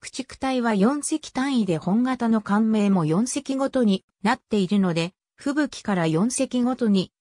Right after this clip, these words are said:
雪級、雲級、波級、霧級とする分類も見られたほか、吹雪型を十六隻とし、後期型八隻をおぼろ型とする場合もあった。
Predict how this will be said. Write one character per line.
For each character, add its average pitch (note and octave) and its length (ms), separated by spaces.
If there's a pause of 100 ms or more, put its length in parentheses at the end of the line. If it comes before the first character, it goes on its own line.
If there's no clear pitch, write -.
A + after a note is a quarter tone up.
(100)
雪 - 300
級、 A3 340 (260)
雲 A#3+ 200
級、 G3 380 (240)
波 F3+ 260
級、 G#3+ 360 (280)
霧 A#3 240
級 C#4 240
と C4 160
す C4+ 180
る C4 120
分 C4 200
類 B3+ 220
も A#3 120
見 A3 120
ら B3+ 120
れ B3+ 120
た F3+ 120
ほ F3 140
か、 D#3+ 240 (260)
吹 G3+ 260
雪 D4 180
型 C#4 320
を B3+ 60
十 C4+ 260
六 D#4 200
隻 - 320
と E3+ 120
し、 - 320 (220)
後 C#4+ 200
期 - 180
型 C4+ 240
八 A3+ 160
隻 A3+ 400
を A#3 160 (160)
お D#3 80
ぼ G3 140
ろ D4 100
型 C#4+ 320
と C4 140
す G#3+ 160
る A#3+ 100
場 B3 160
合 A#3+ 140
も G#3+ 200
あ G3+ 40
っ G3+ 80
た。 - 260